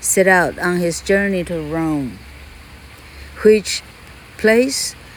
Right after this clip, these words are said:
he had chosen for his residence in his banishment. This seeming kindness she showed, the better to succeed in her future designs in regard to her son Cloten,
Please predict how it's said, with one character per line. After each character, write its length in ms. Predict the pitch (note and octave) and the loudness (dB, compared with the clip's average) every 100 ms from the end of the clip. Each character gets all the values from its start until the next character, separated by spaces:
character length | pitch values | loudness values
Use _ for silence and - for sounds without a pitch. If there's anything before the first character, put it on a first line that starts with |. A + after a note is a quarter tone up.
| - | -2
he 140 | F#3+ | 0
had 200 | F3+ C#3 | 2 -2
chosen 760 | - A3+ C4+ D4 B3 A3 G3 F3+ | -2 2 2 0 2 2 2 -4
for 320 | - F3+ E3+ | -2 0 0
his 360 | E3 E3 D#3+ - | 0 -2 -2 -12
residence 1200 | - E3 F3 F3 E3 E3 D#3 D3 C3 - - - - - - - | -2 0 2 0 -2 -2 -2 -2 -4 -6 -6 -10 -16 -20 -14 -4
in 140 | E3+ | 0
his 200 | E3 D3+ | 0 -2
banishment. 880 | - E3+ D#3+ C#3+ - C#3 - - - - - - - - - - - - | -2 -2 0 -4 -4 -6 -6 -14 -18 -20 -20 -20 -20 -20 -20 -20 -18 2
This 220 | G#3 A3 | 2 4
seeming 480 | - A#3+ A#3 A3+ G#3+ | 0 2 2 0 0
kindness 1000 | G#3+ B3+ C4 A#3 G#3 - - - - - - - - | 0 2 2 2 -2 -6 -6 -10 -12 -16 -20 -20 -16
she 200 | - E3 | -6 -6
showed, 560 | - G#3+ A#3 B3+ A#3+ - - - - - - | 0 2 2 0 -2 -14 -20 -20 -20 -20 0
the 140 | F3 | 0
better 340 | F3+ B3 D4 C4+ | 4 4 4 4
to 160 | A3+ | 2
succeed 560 | G3 F#3+ F3 - G#3 G3+ | 0 -2 0 2 4 4
in 160 | F#3+ F3+ | 0 0
her 120 | D#3 | -4
future 380 | - G3+ G3+ F3 | 2 2 2 -2
designs 680 | D#3+ C#3+ F3+ F#3+ G3 F#3+ | -2 -4 -4 -2 -4 -4
in 180 | E3+ E3 | -4 -2
regard 480 | D#3 D3 E3 E3+ E3 | -2 -2 0 -2 -2
to 160 | E3 D#3 | -4 -2
her 220 | C#3 C3+ | -4 -4
son 460 | - F3+ F3+ G3 | -6 -4 -4 -4
Cloten, 540 | F#3 G#3 G#3+ - B3 | -6 -6 -6 -4 -4